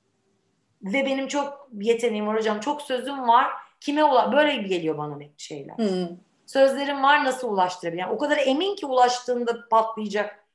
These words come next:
Speaker 1: ortalık yani.
Speaker 2: Hı hı.
Speaker 1: İşte bu kendini mühimseme, acılarını mühimseme, duygularını mühimseme, yaşadıklarını mühimseme. Halbuki
Speaker 2: Hı hı.
Speaker 1: yani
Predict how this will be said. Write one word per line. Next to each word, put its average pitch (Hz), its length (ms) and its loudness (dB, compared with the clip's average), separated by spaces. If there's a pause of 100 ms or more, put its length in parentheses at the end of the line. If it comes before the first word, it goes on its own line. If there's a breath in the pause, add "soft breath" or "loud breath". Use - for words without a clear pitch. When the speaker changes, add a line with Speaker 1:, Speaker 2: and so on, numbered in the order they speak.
(120)
Speaker 1:
ortalık 160 560 -4
yani. - 200 -20 (280)
Speaker 2:
Hı 233 120 -2
hı. 185 400 -4 (1040 soft breath)
Speaker 1:
İşte 214 180 -2
bu 214 100 -6
kendini 254 420 0
mühimseme, 233 600 -4
acılarını 226 560 -4
mühimseme, 208 760 -6
duygularını 208 520 -4
mühimseme, 196 840 -8 (1120)
yaşadıklarını 226 720 0
mühimseme. 202 800 -6 (920)
Halbuki 208 420 4
Speaker 2:
Hı - 60 -6
hı. - 100 -12 (840)
Speaker 1:
yani 226 360 0